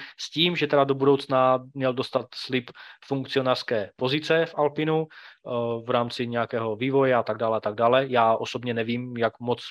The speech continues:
mu to, jak moc mu to, eh, vyhovovalo nebo ne, protože Alonso se teďkom vyjadřuje, že chce zavodit ještě několik let ve Formuli jedna, takže asi mu to nevyhovovalo v tom smyslu, že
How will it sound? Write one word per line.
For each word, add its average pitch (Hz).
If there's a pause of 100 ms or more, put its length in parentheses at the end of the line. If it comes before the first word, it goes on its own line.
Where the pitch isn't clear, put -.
mu 117
to, 117
jak 117
moc 120
mu 120
to, 117 (420)
eh, - (760)
vyhovovalo 123
nebo 127
ne, 123
protože 120
Alonso 120
se 123
teďkom 120
vyjadřuje, 117
že 117
chce -
zavodit 117
ještě -
několik 135
let 120
ve 120
Formuli 117
jedna, 107 (260)
takže 110 (120)
asi 117
mu 120
to 110
nevyhovovalo 117
v -
tom 127
smyslu, 120 (380)
že 117